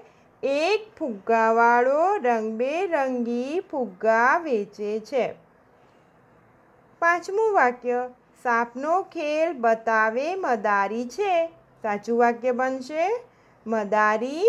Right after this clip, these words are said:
સાપનો ખેલ બતાવે છે." છઠ્ઠું વાક્ય, "આઈસ્ક્રીમની માણી રહ્યા છે મજા લોકો કેટલાક."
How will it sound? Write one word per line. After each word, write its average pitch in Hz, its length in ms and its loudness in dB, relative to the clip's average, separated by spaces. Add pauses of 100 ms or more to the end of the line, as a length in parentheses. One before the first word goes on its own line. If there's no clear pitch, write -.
(160)
સાપનો 240 760 -2
ખેલ 240 640 0
બતાવે 208 800 0
છે." 349 460 -4 (1500)
છઠ્ઠું 403 400 6
વાક્ય, 262 540 0 (180)
"આઈસ્ક્રીમની 285 920 -2
માણી 226 520 0
રહ્યા 233 460 2
છે 285 360 -8
મજા 233 720 -2
લોકો 240 640 0
કેટલાક." 359 680 0